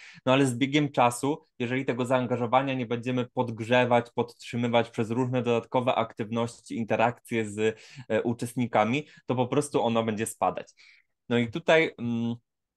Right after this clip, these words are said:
jako jeden z przykładów to chociażby, e, w sumie,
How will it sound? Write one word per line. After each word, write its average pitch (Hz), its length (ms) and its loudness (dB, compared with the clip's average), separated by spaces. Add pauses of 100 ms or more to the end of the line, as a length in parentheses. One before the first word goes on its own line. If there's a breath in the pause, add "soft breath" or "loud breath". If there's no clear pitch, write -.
(360)
jako 120 300 2
jeden 151 340 4
z - 80 -8
przykładów 135 640 0
to 120 100 -4
chociażby, 117 720 2
e, 104 160 -6
w - 60 -18
sumie, 143 420 0